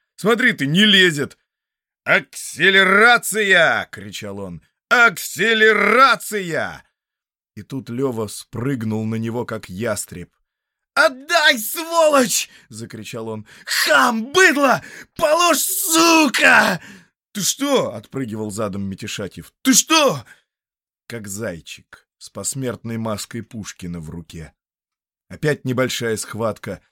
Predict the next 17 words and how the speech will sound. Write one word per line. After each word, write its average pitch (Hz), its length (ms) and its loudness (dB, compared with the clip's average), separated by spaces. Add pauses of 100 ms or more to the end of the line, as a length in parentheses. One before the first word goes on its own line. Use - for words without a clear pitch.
(240)
Лёва 120 340 0
отбирает, 127 640 0
Митишатьев 110 760 -10
не 117 140 -6
отдаёт. 123 760 0 (580)
Не 151 120 0
потому 147 480 0
не 160 120 0
отдаёт 135 540 0
Митишатьев, 113 640 -6
что - 160 -10
не 127 100 -2
хочет 123 440 -4
отдать 104 460 -4
или 92 140 -8
уступить 104 580 -6
натиску, 107 640 -8